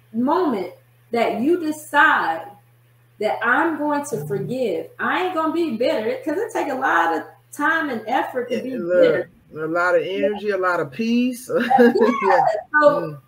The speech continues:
Speaker 1: you have to say, "I'm gonna forgive," and forgiveness,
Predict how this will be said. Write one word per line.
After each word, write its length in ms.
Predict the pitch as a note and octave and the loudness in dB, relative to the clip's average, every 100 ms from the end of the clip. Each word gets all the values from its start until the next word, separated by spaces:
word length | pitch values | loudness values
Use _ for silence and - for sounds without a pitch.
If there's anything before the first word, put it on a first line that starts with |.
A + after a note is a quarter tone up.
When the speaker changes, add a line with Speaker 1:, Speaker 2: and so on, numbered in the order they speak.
| - | 2
Speaker 1:
you 160 | F4 A#4 | 4 4
have 260 | A#4+ A4+ D#4 | 4 2 -2
to 60 | D4+ | -4
say, 460 | E4 D#4+ D4 C#4 - | -2 0 -2 -4 -4
"I'm 220 | C#4+ G4 | -2 -2
gonna 200 | F4+ D#4 D4+ | -2 -4 -6
forgive," 640 | B3 G#3 A#3+ A#3+ A#3 A#3 A3+ _ _ _ _ - | -10 -4 2 2 2 -2 -6 _ _ _ _ -6
and 220 | C4+ C4+ C4+ | -4 -4 -4
forgiveness, 840 | C#4+ B3+ C#4 F#4 G4+ E4+ D#4 D#4 | -6 -4 -2 -2 -2 -2 -4 -8